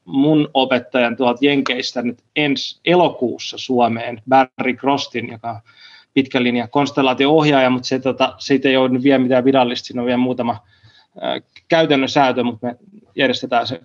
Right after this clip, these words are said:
hänen kanssaan tämmönen pidempi, pidempi, tota, konstellaatio-workshoppi sitten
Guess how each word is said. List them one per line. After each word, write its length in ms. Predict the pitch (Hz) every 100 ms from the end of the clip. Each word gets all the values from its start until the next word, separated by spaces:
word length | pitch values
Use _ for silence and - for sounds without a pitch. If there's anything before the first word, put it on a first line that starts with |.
| -
hänen 220 | 131 117
kanssaan 360 | 127 - - 131
tämmönen 300 | 117 120 - - _
pidempi, 360 | 131 120 110 110 _ - 185
pidempi, 360 | 160 143 127
tota, 260 | 127 120 123
konstellaatio-workshoppi 1400 | 123 139 - 120 113 113 123 98 _ - 123 - 120 -
sitten 380 | 120 127 - 117